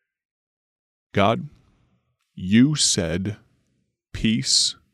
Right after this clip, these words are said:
be still." Those are your words, not ours. We can't claim them. And God, in this particular situation, I can't cast some,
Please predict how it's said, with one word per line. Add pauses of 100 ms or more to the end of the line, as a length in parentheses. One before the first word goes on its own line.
(720)
be
still." (1200)
Those
are
your
words, (160)
not
ours. (720)
We
can't
claim
them. (1160)
And
God,
in
this
particular
situation, (460)
I (100)
can't (100)
cast
some,